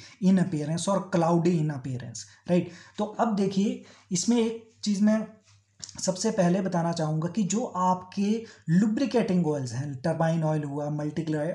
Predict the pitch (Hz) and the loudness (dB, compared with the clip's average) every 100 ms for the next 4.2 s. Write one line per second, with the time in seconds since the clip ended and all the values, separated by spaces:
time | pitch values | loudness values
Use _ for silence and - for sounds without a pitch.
0 | 165 151 151 151 147 147 147 143 139 135 | -4 -4 -2 -2 -4 -4 -4 -4 -6 -8
1 | 139 147 147 - 143 165 262 - 220 196 | -8 -8 -10 -16 -4 2 2 4 4 4
2 | - 247 240 170 160 170 226 233 226 214 | 2 0 0 2 2 2 -2 -2 0 2
3 | 196 202 160 - 202 185 160 175 214 180 | 4 4 2 0 0 4 4 6 6 6
4 | 156 | 4